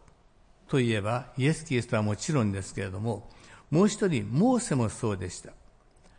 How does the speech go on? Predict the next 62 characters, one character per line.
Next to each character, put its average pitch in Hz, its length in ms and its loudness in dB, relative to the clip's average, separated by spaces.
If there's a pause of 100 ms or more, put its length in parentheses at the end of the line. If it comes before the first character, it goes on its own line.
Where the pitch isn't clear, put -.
(420)
聖 175 300 4
書 139 160 0
で 113 120 4
は 107 80 2
こ 123 140 0
の 135 100 6
よ 131 60 6
う - 40 6
に 110 60 4
言 101 80 2
い 98 40 0
ま 98 140 -4
す。 - 220 -16 (420)
「モ 190 220 10
ー - 20 6
セ 160 160 2
と 135 120 2
い 123 140 4
う - 20 2
人 107 220 -2
は 110 180 0
地 - 200 -2
の 139 240 4
誰 208 320 2
に 190 140 2
も 196 120 4
勝 139 380 -2
っ - 80 -20
て 107 380 -2
柔 113 220 4
和 165 140 0
な 151 100 -2
人 139 240 -6
で 110 120 -4
あ 104 60 -4
っ 98 40 -10
た」 131 200 -8
と - 80 -8
あ 92 60 -8
り 92 100 -10
ま 95 140 -12
す。 - 180 -18 (2500)
モ 170 140 10
ー 165 40 6
セ 151 120 4
は 135 120 4
地 - 180 -2
上 160 160 6
の 156 140 4
誰 190 280 4
に 208 100 4
も 185 120 2
勝 151 340 2
っ - 20 -18
て 127 320 -4 (280)
柔 120 160 4
和 175 120 0
な 165 140 0
人 143 240 -8
で 101 120 -10
あ 98 40 -12
っ 95 60 -14